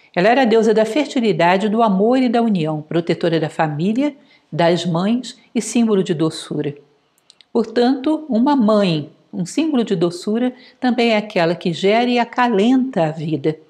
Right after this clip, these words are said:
ou seja, é capaz de gerar e acalentar e dar vida às esperanças alheias.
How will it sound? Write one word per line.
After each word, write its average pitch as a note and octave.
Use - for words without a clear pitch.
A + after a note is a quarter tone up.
ou F#3+
seja, D3
é G3
capaz G3
de F#3
gerar F3+
e A#3
acalentar G3
e F#3+
dar G3+
vida F3+
às D#3
esperanças D#3+
alheias. D#3